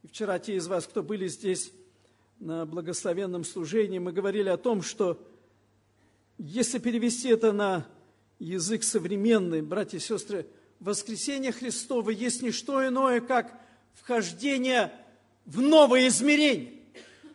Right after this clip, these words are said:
которое нам трудно понять. Каким образом Иисус мог проходить сквозь стены? Каким образом Он мог появляться и также исчезать из их вида? Братья и сёстры,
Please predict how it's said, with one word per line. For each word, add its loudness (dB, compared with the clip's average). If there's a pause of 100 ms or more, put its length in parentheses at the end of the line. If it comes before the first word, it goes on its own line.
(200)
которое 4
нам 2
трудно 0
понять. -2 (640)
Каким 4
образом 2
Иисус -2
мог -2
проходить -2
сквозь -2
стены? -4 (560)
Каким 2
образом 2
Он 4 (180)
мог 2
появляться 2 (380)
и -4
также 2 (320)
исчезать 0
из -2
их -6
вида? -2 (1160)
Братья -2
и 0
сёстры, 0